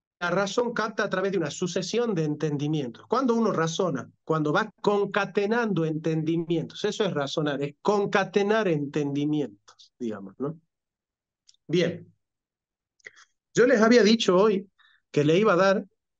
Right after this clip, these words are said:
para mí, la mejor clase del curso, porque hoy les voy a explicar cómo es que está presente Kant en toda la modernidad. En todo el idealismo alemán está presente Kant.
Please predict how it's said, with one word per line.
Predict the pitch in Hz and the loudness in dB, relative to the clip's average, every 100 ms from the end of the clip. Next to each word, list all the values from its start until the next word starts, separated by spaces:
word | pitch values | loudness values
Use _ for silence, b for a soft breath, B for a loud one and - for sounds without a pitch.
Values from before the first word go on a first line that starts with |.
| - | 0
para | 156 170 | 2 4
mí, | 208 | 2
la | 190 139 | 2 2
mejor | 160 165 214 196 | 0 2 -2 0
clase | 190 190 175 | 0 0 -2
del | 139 123 | -4 -4
curso, | 185 185 165 170 180 180 _ b b b | -2 -2 -2 -2 -4 -6 _ b b b
porque | - 160 160 | -4 -2 0
hoy | 214 233 | 2 2
les | 185 | 2
voy | 196 208 | 2 2
a | |
explicar | 175 175 185 190 220 180 170 254 - _ _ _ - | 0 0 -2 0 0 0 0 -4 -10 _ _ _ -4
cómo | 262 330 196 208 | -2 0 0 -2
es | 202 | -2
que | |
está | 165 165 190 190 | -6 -4 -6 -4
presente | 190 190 - 202 170 165 151 160 _ _ _ _ _ _ _ _ _ | -2 -2 -2 -2 -2 -2 -4 -6 _ _ _ _ _ _ _ _ _
Kant | - 202 196 220 - _ _ _ _ _ - | -4 0 0 -4 -8 _ _ _ _ _ 0
en | 165 151 147 | 0 0 0
toda | 254 262 185 | 2 2 2
la | 143 | 4
modernidad. | 143 147 147 147 135 - _ _ _ _ _ _ _ _ _ _ _ | 4 4 2 0 -2 -6 _ _ _ _ _ _ _ _ _ _ _
En | 160 165 175 | -2 0 2
todo | 254 | 4
el | 226 190 | 4 2
idealismo | 185 196 214 226 185 | -2 -2 0 2 0
alemán | 185 202 226 247 320 _ _ _ _ _ _ - | 0 0 -2 -4 -8 _ _ _ _ _ _ -6
está | 156 165 190 180 | -6 -4 -8 -6
presente | 160 170 185 165 165 - | -6 -2 -2 -2 -4 -6
Kant. | 117 101 | -6 -6